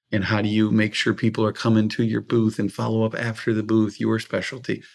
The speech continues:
So there's a lot to a conference. And when you ask, "What should people expect out of the conference?" It's a really tough question to answer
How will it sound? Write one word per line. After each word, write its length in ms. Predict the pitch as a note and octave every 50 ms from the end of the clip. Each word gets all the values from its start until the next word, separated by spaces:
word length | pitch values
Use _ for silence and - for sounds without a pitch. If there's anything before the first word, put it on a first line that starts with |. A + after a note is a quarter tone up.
| _ _ _ _ _ _ _
So 360 | - - F3 D#3+ D#3 D#3 D#3+ -
there's 200 | - C3+ C3+ B2
a 40 | B2
lot 300 | C3 B2+ B2 A2+ - -
to 160 | - - A#2+ A2
a 60 | G2
conference. 640 | - - G2 G2 G2 - - - - - - - -
And 240 | A#2+ A2+ A2 -
when 160 | C3 C3 B2 B2
you 140 | B2 A#2+
ask, 420 | A#2+ A#2+ B2+ A#2+ A2+ A2+ - - -
"What 240 | A#2+ A#2+ B2+ B2 -
should 340 | - - - B2+ A2+ A2 -
people 360 | - - B2+ A#2+ - A#2+ G#2+
expect 720 | G#2 G2 - - - - - _ A2 A2+ A#2+ B2 - - - - -
out 140 | B2+ B2+ C3
of 60 | C3+
the 80 | B2+ C#3
conference?" 520 | - - C#3 C#3 C#3 C#3 E3 E3 D#3 D#3+
It's 320 | - - - - _ - B3
a 80 | A#3+
really 200 | A3+ G#3+ F#3 D3 B2
tough 280 | - - C#3 - -
question 420 | - - C3+ B2+ - - - A2+ G#2
to 140 | G2+ - -
answer 600 | G#2+ G#2 A2 A2+ A2 - - G2+ G2+ G2 F#2+